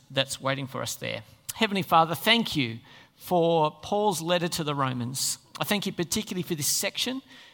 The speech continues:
and pray this morning you might challenge us where we're more like the world.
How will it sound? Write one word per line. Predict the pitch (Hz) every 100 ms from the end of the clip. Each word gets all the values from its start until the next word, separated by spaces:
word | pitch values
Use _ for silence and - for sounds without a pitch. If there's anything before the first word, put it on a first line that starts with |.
| _
and | - 151
pray | 208 202
this | 180 -
morning | 196 202 196 160
you |
might | 165 160 170 -
challenge | - 208 208 180 131
us | 123 - - - _ _ _ _ _
where | - 156 156
we're | 156
more | 160 185
like | 180 175 175
the |
world. | 156 135 127 117 117